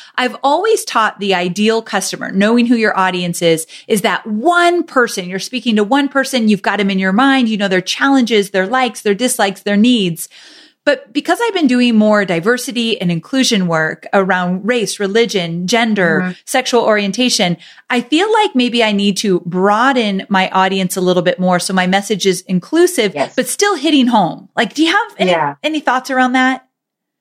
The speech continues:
Speaker 2: So first off, kudos to you for doing that.
Speaker 1: Thank you.
Speaker 2: Right? It's such, it's so necessary as entrepreneurs, as public figures to be implementing that necessary change. For me, I've never created that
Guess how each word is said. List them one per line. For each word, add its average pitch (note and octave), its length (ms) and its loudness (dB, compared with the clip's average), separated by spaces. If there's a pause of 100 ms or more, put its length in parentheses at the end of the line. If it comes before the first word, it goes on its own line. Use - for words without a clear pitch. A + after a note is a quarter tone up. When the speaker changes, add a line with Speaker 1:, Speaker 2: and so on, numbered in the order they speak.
(140)
Speaker 2:
So B3 160 2
first C#4+ 320 -2
off, F#3 280 -2
kudos A#3+ 420 -2
to G#3+ 60 -10
you G3 80 -6
for F3+ 140 -10
doing B2+ 300 -8
that. - 320 -14
Speaker 1:
Thank F3 260 -8
you. - 100 -10
Speaker 2:
Right? F#3+ 440 0
It's - 240 -10
such, G#3+ 340 -2
it's G#3+ 220 -2
so A#3+ 200 2
necessary F3+ 800 0
as F3+ 400 -2
entrepreneurs, E3 640 -2 (100)
as E3+ 280 0
public E3 320 -4
figures D3+ 480 0
to E3 140 -2
be D3 200 4
implementing D#3 600 0
that C#3+ 120 4
necessary C#3 480 2
change. - 420 -2 (360)
For B3 120 0
me, C4+ 320 2
I've G#3+ 280 0
never G#3+ 320 0
created F#3 580 -4
that D#3 380 0